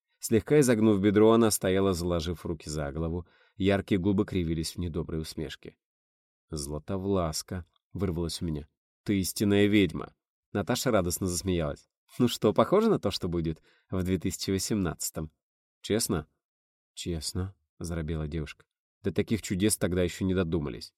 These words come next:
Правда? Глаза напротив брызнули небесно-голубым светом.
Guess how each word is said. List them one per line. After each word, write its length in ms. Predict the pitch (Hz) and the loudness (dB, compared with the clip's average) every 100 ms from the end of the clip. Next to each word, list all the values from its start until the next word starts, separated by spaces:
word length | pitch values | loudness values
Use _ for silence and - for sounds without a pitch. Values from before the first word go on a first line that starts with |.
| _ _ _ | _ _ _
Правда? 500 | - 95 107 113 165 - _ _ _ _ | -6 -2 0 2 2 0 _ _ _ _
Глаза 320 | 101 113 127 185 | 4 6 6 6
напротив 420 | 160 151 151 143 | 6 4 4 6
брызнули 400 | 123 120 135 139 | 8 8 8 8
небесно-голубым 760 | 123 104 98 117 104 95 98 | 8 6 4 4 4 4 2
светом. 460 | 98 92 80 80 | 0 -2 -4 -6